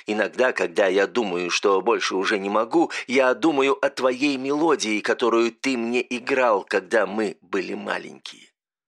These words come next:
Я думаю, как ты мне сейчас нужен. Целую. Твоя Поли.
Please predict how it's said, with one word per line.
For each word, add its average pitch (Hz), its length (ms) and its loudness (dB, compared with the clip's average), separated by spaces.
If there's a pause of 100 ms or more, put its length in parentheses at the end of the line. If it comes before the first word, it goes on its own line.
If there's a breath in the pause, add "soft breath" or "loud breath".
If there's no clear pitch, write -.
(720)
Я 143 320 -4
думаю, 143 420 -2
как - 360 -4
ты 123 160 -10
мне 117 320 -10
сейчас - 580 -10
нужен. 87 400 -12 (960)
Целую. 98 560 -12 (600)
Твоя 110 320 -8
Поли. - 440 -14